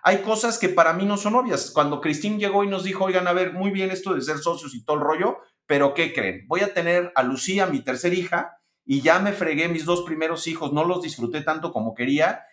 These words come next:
y necesito que me den, además de los tres meses, otros tres meses. Me quiero ir seis meses". Pues se fue y jaló perfecto, y todos nos organizamos para que regresara. Es más, la más contenta de regresar era ella,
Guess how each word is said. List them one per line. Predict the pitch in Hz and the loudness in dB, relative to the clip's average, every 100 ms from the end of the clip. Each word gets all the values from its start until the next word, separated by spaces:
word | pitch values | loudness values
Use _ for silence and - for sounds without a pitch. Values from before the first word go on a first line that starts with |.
| - | -2
y | 143 | 0
necesito | 151 147 156 202 196 220 | 2 0 0 0 0 0
que | 170 | 0
me | 156 | -2
den, | 151 175 180 - | 0 0 0 0
además | 127 131 170 | 0 2 0
de | 180 | 0
los | 156 143 | -2 -2
tres | 170 160 | -4 -2
meses, | 165 175 214 220 - | -2 -2 -4 -4 2
otros | 185 190 196 - | 2 4 -2 -2
tres | 190 190 | 0 0
meses. | 196 202 - - - - | 0 -2 -4 -10 -12 -10
Me | 127 | -8
quiero | - 180 | 0 0
ir | 180 | 0
seis | - 185 180 | -2 -2 0
meses". | 175 170 - - - _ _ _ _ _ _ _ _ _ _ _ _ _ _ _ _ _ _ _ _ _ | 0 -2 -6 -12 -18 _ _ _ _ _ _ _ _ _ _ _ _ _ _ _ _ _ _ _ _ _
Pues | 107 107 | -10 -8
se | |
fue | 101 139 139 151 - - _ _ _ _ _ _ | -6 0 0 0 -4 -14 _ _ _ _ _ _
y | 143 | -4
jaló | 120 127 139 - | 2 2 2 2
perfecto, | 160 - 180 185 - - 151 180 - - | 0 2 2 2 0 0 0 -2 -8 -6
y | 127 113 | -4 2
todos | 156 170 | 4 4
nos | 165 135 | 0 -2
organizamos | 120 120 117 143 143 123 | 0 0 2 4 4 4
para | - 127 | -4 -4
que | 113 | -2
regresara. | 113 110 113 - 156 165 196 | -2 -2 2 6 6 6 0
Es | 160 | -2
más, | 165 160 - - - - - | 2 2 0 -10 -18 -16 2
la | 147 | 6
más | 151 196 226 | 8 6 4
contenta | 240 208 202 202 196 | 2 0 2 4 4
de | 165 | 4
regresar | 139 127 127 151 160 | 2 -2 2 2 4
era | 151 131 | 4 4
ella, | 123 117 104 110 - | 2 0 -2 -4 -6